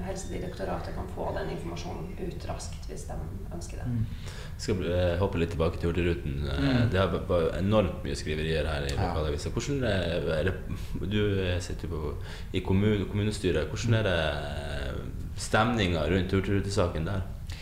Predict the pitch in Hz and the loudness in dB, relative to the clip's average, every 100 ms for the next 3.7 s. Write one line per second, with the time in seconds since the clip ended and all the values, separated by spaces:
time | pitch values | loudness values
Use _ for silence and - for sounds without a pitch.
0 | - - - - 123 127 127 127 120 117 | -8 -8 -6 -2 6 6 6 6 6 6
1 | 120 117 104 107 113 104 101 107 101 - | 6 4 6 6 6 6 2 0 0 0
2 | 117 110 - 104 107 104 104 104 101 98 | 0 2 2 4 6 6 4 2 4 4
3 | 104 - 113 - 117 117 | 2 4 4 4 0 2